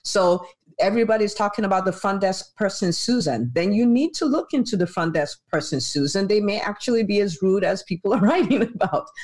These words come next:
So is there any truth to it? If there's a truth to it, then you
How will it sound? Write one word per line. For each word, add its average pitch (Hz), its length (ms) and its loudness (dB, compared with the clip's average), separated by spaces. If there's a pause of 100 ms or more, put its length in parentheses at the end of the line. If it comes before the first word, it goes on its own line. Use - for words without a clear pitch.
(100)
So 208 300 2 (180)
is 220 160 2
there 269 140 2 (120)
any 254 300 2
truth 214 480 -2 (120)
to 131 200 -2
it? - 260 -6 (520)
If 196 160 2
there's 220 220 2
a 262 80 0
truth 415 380 0 (180)
to 170 120 2
it, 127 240 -2 (380)
then 190 440 0
you 170 260 2